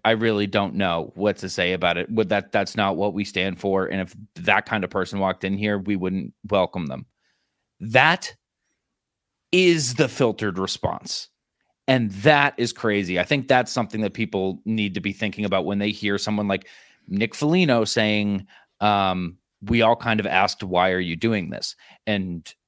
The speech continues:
Bergeron saying, or, uh, I'm sorry, Marchand saying what he said.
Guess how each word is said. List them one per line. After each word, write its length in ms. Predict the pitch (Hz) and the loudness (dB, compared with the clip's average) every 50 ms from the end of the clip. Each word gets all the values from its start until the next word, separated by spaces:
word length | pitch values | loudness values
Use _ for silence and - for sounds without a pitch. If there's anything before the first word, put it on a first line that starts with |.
| - - 82 - | -20 -18 -10 -6
Bergeron 540 | 107 107 127 123 117 117 104 98 98 90 | -4 -2 -2 -2 -2 -2 -2 -2 -4 -4
saying, 260 | - - 95 95 95 - | -4 -4 -2 -2 -2 -2
or, 160 | - 113 104 92 | -2 0 2 2
uh, 160 | 92 92 90 - - | 2 2 0 -2 -2
I'm 180 | 101 98 95 | -2 -2 -2
sorry, 200 | 92 - 98 90 | -2 -2 0 0
Marchand 440 | 92 98 113 127 131 - 104 90 80 - | 0 0 0 0 0 -2 -2 -2 -2 -2
saying 200 | - 104 98 95 | 0 0 0 0
what 120 | 101 101 | 0 -2
he 180 | - - 139 156 | -4 -2 -4 -4
said. 320 | - - - 90 90 90 | -2 0 0 0 0 0